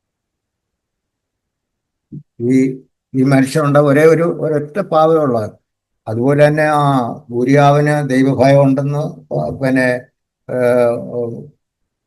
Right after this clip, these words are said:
ഏ, ദൈവത്തെയും ഭയമുണ്ട്, ദൈവ-, ദൈവത്തിന്റെ, പിന്നെ, വാഹവൻ, ആ,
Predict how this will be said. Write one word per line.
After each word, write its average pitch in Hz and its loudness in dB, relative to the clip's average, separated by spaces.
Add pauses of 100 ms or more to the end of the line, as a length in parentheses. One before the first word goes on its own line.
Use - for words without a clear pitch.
(160)
ഏ, 117 -10 (200)
ദൈവത്തെയും 139 2
ഭയമുണ്ട്, 151 4
ദൈവ-, 139 0
ദൈവത്തിന്റെ, 143 0 (520)
പിന്നെ, 127 2 (2000)
വാഹവൻ, 131 0
ആ, 139 -4